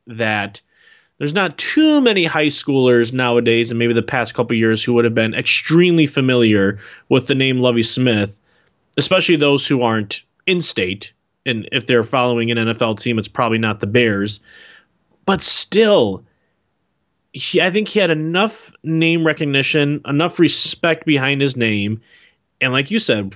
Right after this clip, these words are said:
what players say, interactions with the media, seemed like a very professional guy,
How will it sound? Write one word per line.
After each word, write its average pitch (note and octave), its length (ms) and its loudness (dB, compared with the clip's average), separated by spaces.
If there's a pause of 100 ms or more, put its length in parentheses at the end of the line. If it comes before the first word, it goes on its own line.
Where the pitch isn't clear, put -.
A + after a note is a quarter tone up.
(120)
what A#2+ 300 -2
players D#3 360 2
say, E3 520 2 (180)
interactions A2+ 520 -2
with A2 100 -4
the A2 60 -4
media, D#3 600 2 (640)
seemed B2 220 -4
like A2 120 0
a G#2 40 -2
very A#2 240 0
professional A#2+ 500 -2
guy, D3 540 -2